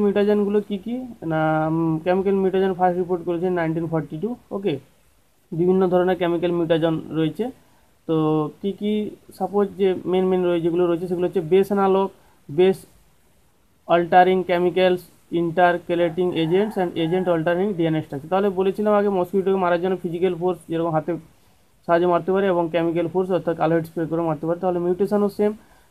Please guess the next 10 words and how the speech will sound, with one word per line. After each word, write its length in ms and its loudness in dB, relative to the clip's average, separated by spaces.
তাহলে 200 2
physical 340 2
mutation 500 2
সম্পর্কে 300 -2
জানলাম, 180 2
এখন 180 0
জানবো 200 0
আমরা 120 0
chemical 400 0
mutation 280 0